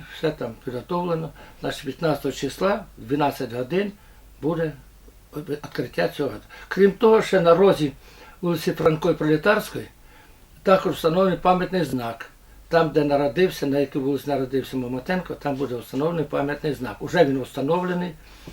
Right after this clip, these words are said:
значить, постамент і дошка, що він там народився. Вже.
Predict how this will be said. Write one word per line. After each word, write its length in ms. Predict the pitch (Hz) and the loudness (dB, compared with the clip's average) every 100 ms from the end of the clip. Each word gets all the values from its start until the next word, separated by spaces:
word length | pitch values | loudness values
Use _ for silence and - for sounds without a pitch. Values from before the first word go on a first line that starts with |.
| - - - 131 143 | -20 -20 -20 -14 -8
значить, 380 | 135 131 131 - - - - - | -6 -6 -8 -12 -14 -16 -20 -6
постамент 600 | 165 156 196 202 294 262 - | -4 -2 0 0 0 -2 -2
і 100 | 214 | -4
дошка, 520 | 165 160 - 123 104 - - - - | 0 -2 -2 -6 -8 -16 -20 -14 -4
що 120 | 151 | -2
він 120 | 135 | 0
там 180 | 143 127 | -2 -4
народився. 580 | 131 127 214 226 - 107 | -4 -4 -6 -8 -8 -10
Вже. 180 | 135 | -10